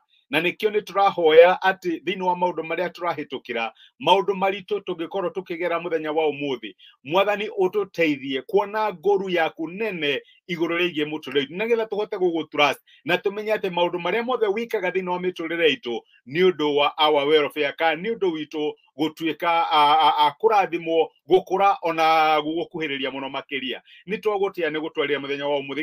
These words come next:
gĩtũtindie na thayũ, ũtũrĩithia na tha ciaku, wega waku, no tuge waku ituonekanĩre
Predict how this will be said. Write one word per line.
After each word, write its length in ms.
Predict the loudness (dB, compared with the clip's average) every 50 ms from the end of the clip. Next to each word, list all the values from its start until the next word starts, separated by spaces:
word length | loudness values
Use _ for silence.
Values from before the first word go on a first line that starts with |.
| -4 -2
gĩtũtindie 440 | -4 -6 -10 -10 -12 -8 -8 -6
na 100 | -6 -6
thayũ, 380 | -2 0 2 2 2 0 -2 -2 -6 _ _ _ _ -10
ũtũrĩithia 440 | -6 -4 -2 -2 -2 -2 -2 -4 -4
na 140 | -4 -6 -4
tha 120 | -4 -4 -4
ciaku, 480 | -4 -4 -6 -6 -6 -8 -12 -12 -12 _ _ _ _ _
wega 280 | -2 0 2 2 2
waku, 280 | 2 2 0 0 -4 -6
no 160 | -2 -2 -2
tuge 240 | -2 -4 -10 -4 -2
waku 240 | -2 -2 -2 -6 -16
ituonekanĩre 800 | -10 -6 -6 -4 -4 -6 -6 -4 -6 -6 -4 -2 0 -2 -2